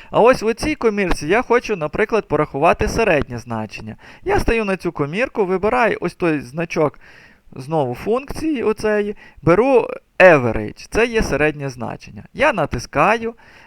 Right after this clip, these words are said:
знову вибираю свої числа, які мені потрібно, середнє яких порахувати, виділив їх і натискаю кнопку Enter.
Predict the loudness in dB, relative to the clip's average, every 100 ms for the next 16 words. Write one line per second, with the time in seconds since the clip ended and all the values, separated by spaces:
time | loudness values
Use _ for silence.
0 | _ -4 2 2 2 2 4 4 6 4
1 | 2 -2 -6 -6 -4 -6 -4 0 2 0
2 | 0 -2 -2 -6 -4 -4 -4 0 0 2
3 | 0 0 -4 -4 0 0 -2 -6 -6 -6
4 | -8 -2 -2 -2 -2 2 2 0 -6 -12
5 | -20 -18 -2 0 2 2 2 2 0 -8
6 | -8 -10 -6 -4 -6 -4 0 0 0 -4
7 | -8 -8 -10 -4 -4 -4 -8